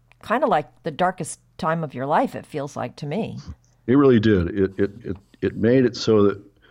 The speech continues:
Speaker 2: I guess the way I could put it is that I never identified myself with what I did.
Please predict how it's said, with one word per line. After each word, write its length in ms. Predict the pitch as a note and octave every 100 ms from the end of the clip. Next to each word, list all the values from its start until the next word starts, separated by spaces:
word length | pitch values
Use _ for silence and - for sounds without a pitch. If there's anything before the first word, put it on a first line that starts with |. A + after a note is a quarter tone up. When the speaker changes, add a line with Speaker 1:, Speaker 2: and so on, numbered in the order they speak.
| _ _ _ _ _ _
Speaker 2:
I 60 | B2+
guess 200 | C#3+ E3+
the 80 | D3
way 220 | C3 B2
I 60 | A2+
could 180 | A#2
put 200 | - A#2
it 160 | G#2+ G2+
is 340 | F#2+ F#2 F2 -
that 260 | F#2 F#2
I 120 | F#2+
never 380 | F#2 G#2+ A#2+ A2+
identified 680 | G2 F#2 F#2 F#2 F#2+ F2+ E2
myself 540 | F2 C#2+ F#2 F2 F2
with 120 | E2+ E2
what 220 | E2 E2+
I 100 | D#2+
did. 460 | E2 F2 F2 F2+